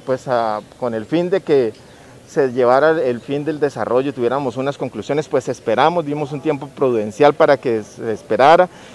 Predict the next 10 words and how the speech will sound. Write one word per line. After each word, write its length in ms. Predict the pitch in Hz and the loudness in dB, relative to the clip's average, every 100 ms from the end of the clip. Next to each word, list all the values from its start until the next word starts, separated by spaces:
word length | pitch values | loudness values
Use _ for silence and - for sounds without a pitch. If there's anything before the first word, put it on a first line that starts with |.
| - | -2
le 160 | 143 143 | 4 4
dimos 240 | 160 170 | 4 4
la 80 | 170 | 2
oportunidad 600 | 143 127 131 117 117 143 | 0 -4 -4 -2 0 2
a 40 | |
la 120 | 156 156 | 4 4
delegada 720 | 131 113 123 139 156 156 151 | 4 2 4 4 6 4 4
de 140 | 131 | 4
la 160 | 117 107 - - - - - - | 2 0 -6 -20 -20 -20 -4 6
Procuraduría 1000 | 185 151 156 143 120 120 139 165 180 | 8 8 6 4 6 4 6 6 6